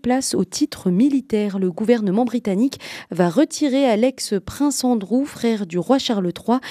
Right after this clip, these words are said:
le dernier titre militaire honorifique qui lui reste. C'est ce qu'a indiqué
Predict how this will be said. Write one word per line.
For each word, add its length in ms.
le 160
dernier 340
titre 340
militaire 500
honorifique 540
qui 140
lui 140
reste. 380
C'est 140
ce 100
qu'a 100
indiqué 480